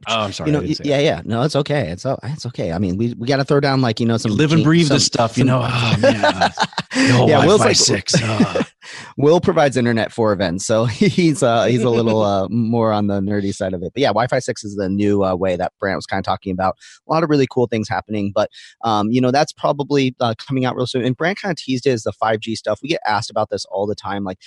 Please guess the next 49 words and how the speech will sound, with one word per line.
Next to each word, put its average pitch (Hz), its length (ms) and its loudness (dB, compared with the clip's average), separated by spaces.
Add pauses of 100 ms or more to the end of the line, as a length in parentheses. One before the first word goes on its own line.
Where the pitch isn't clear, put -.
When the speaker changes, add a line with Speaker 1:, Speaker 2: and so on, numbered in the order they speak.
(200)
Speaker 2:
"Oh, 127 180 0
what's 120 260 0
five 120 260 -2
G 113 200 -6
gonna 110 200 -4
do 107 100 -4
for 110 100 -8
the 110 60 -2
events 104 240 -6
industry?" 104 400 -4 (300)
Um, 120 80 -2
just 151 160 -4
something 170 240 -2
for 139 260 0
Speaker 1:
<laughs> - 0 -
Speaker 2:
everyone, 117 340 0
just 104 180 -6
a, 101 160 2
a 110 120 -2
quick - 300 -2
little 123 300 2 (100)
pin 143 300 0
in 127 80 2
that 120 180 0
note 120 260 0
is 107 120 -8 (280)
it's 139 120 -4
not 190 120 -2
really 170 160 2
gonna 127 180 2
affect 113 280 -2
the 110 80 -2
events 101 280 -2
industry. 107 340 -4
It's - 120 -4
a 147 60 0
long 107 400 2
way 107 140 2
off. 95 340 0
There's 101 140 -6
a 101 40 -4
lot 110 240 -2
of 113 80 -10
the 120 80 -6
country, 104 580 -6 (100)
the 98 80 -10
United 98 300 -4
States 95 220 -8
specifically, 98 640 -8